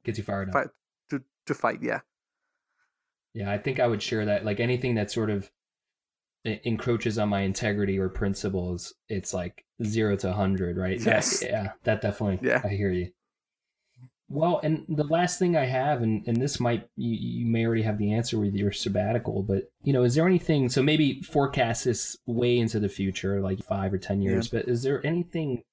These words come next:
Speaker 1: new that you're thinking of trying, and why?
Speaker 2: Oh, yes. Oh, absolutely. I am, so if, if you stay with the work, work topic here, I,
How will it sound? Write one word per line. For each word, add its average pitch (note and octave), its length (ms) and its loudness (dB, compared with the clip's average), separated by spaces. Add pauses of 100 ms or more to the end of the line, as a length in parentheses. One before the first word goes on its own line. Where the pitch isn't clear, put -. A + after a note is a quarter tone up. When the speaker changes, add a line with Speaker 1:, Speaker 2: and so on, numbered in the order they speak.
(380)
Speaker 1:
new B2 560 4
that B2 160 0
you're G#2 120 2
thinking G#2+ 320 0
of F#2+ 100 0
trying, F#2+ 640 -2 (180)
and F2+ 180 -2
why? F2+ 380 -6 (540)
Speaker 2:
Oh, C#3+ 160 4
yes. C#3 680 0 (200)
Oh, D#3+ 160 -2
absolutely. C#3 680 -2 (240)
I C#3 220 6
am, C#3+ 380 2 (540)
so C3 320 2
if, C3+ 240 -2
if C3+ 80 -2
you - 80 -12
stay C#3 180 0
with C3 180 2
the C3 60 2
work, B2+ 540 0
work B2 480 -2
topic C#3 420 0
here, A#2+ 260 -2
I, A#2+ 360 0